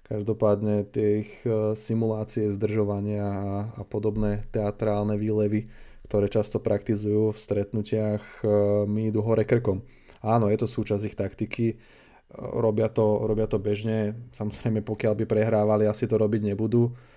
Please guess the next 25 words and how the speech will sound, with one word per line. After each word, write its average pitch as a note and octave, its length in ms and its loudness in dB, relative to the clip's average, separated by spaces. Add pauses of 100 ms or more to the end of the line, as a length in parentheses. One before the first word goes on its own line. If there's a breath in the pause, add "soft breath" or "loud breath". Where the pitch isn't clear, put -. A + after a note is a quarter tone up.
(240 loud breath)
ale A2 560 4 (100)
to A#2 140 0
znechutenie A#2 640 2
futbalu A2+ 480 4
súperovi A2 800 2 (720 soft breath)
je, A2+ 560 2
je A#2+ 180 -2
pre A#2+ 220 -2
mňa A2 260 -2
natoľko A2+ 540 0
neakceptovateľné, G#2+ 1040 -2 (100)
že, G#2+ 220 2 (340)
že A2 120 -6 (440)
za B2 260 4
každým, B2 300 4
keď A#2+ 140 4 (100)
nám A2 80 2
vy-, A#2+ 240 6
vyžrebujú A2+ 640 2
španielského A2 640 0
súpera, A2 480 2
tak, G#2 320 -4
e, G#2+ 320 0
som G#2 320 -4 (560 loud breath)
z - 100 -20